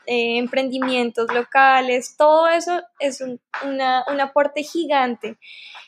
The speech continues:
Y si nos pusiéramos a hablar de anécdotas, yo tengo un montón también, pero eso da para otro podcast. <laughs> Entonces, por ejemplo, no, pero esta sí es súper chistosa, y es que, claro, nosotros a Jaime, que fue el creador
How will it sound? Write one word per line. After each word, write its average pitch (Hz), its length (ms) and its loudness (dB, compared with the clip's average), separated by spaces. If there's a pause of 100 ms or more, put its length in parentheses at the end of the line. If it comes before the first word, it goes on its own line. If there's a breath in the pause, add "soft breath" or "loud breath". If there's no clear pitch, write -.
(140 loud breath)
Y 302 120 0
si 330 100 0
nos 320 140 2
pusiéramos 294 520 2
a 330 100 6
hablar 294 320 4
de 247 140 2
anécdotas, 285 920 0
yo 262 140 -8
tengo 247 380 -2
un 302 160 -2
montón 277 580 0
también, 262 380 -4 (120)
pero 233 380 -8
eso - 140 -16
da 262 140 2 (120)
para 262 220 2
otro 254 280 -4
podcast. 285 680 0
<laughs> 311 220 -4
Entonces, 453 680 -4 (840)
por 339 120 4 (180)
ejemplo, 320 600 2
no, 320 240 2
pero 294 140 6
esta 285 280 2
sí 302 80 -4
es 294 160 -4
súper 320 320 -4
chistosa, 302 640 0
y 277 80 0
es 285 120 -4
que, 294 140 -8
claro, 277 340 2
nosotros 247 760 -4
a 277 120 0
Jaime, 254 400 2
que 269 120 -4
fue 240 160 -6
el 220 120 -10
creador 240 440 2